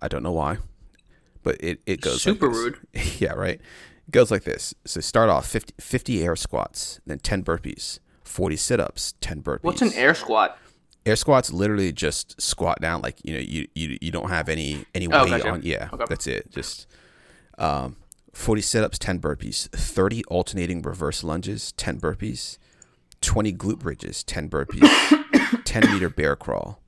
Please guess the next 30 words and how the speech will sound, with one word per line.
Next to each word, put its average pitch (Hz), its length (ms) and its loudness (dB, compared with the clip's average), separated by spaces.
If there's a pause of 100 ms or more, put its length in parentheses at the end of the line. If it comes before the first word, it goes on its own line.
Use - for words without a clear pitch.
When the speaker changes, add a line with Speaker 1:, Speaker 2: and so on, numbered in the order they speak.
(600)
Speaker 1:
and 92 160 0
then 82 320 -2
you 85 420 -6 (340)
do 85 380 -2
everything 87 480 -4
back 76 300 -4
in 60 80 -10
reverse. 71 380 -4
So - 120 -4
then 80 160 -6
you 85 100 -10
do 78 160 -6
ten - 240 -6
burpees 85 560 -2
after 82 260 -4
that 85 120 -2
ten 85 160 -6
meter 82 160 -6
bear 90 220 0
crawl, 92 260 -2
then 76 160 -4
twenty 80 300 -4
glute 92 220 -4
bridges, 90 520 -4 (380)
ten 90 200 0
burpees, 82 360 -2
thirty 82 320 -2
reverse, - 760 -8
uh, - 240 -4
lunges, 85 600 -4